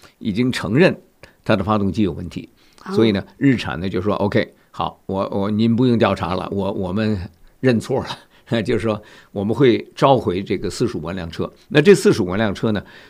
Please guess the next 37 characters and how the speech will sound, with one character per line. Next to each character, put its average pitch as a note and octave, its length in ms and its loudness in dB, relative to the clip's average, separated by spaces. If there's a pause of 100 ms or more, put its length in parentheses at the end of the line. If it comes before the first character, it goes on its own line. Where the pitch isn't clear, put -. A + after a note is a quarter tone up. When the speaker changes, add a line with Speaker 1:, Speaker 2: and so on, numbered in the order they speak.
(120)
Speaker 1:
啊， F#2 240 0 (140)
通 D3+ 220 2
通 C#3+ 220 2
都 C3 140 4
是 F#2+ 320 2
安 A2+ 160 4
装 A2 200 4
了 F#2 100 0
这 F2+ 100 -6
个 F2+ 240 -6
日 A#2+ 160 0
产 - 220 -8
的 G2+ 60 -10
一 G2 80 -6
个， G#2 220 -6 (460)
呃， - 80 -16 (140)
一 A2 120 0
个 G2 220 0
比 F#2+ 160 -4
较， F#2 340 0 (580)
呃， F#2+ 180 -4
特 - 180 -2
殊 D#3+ 200 -2
的 A#2+ 120 0
一 G2 100 -2
个 G2+ 100 -2
发 - 140 0
动 G2+ 160 -2
机 B2 220 0
哈。 - 200 -8 (240)
它 B2+ 100 -2
这 C#3 100 2
个 B2 80 -2
发 C3 120 2
动 A#2+ 160 2
机 B2+ 200 2
呢， A#2+ 160 0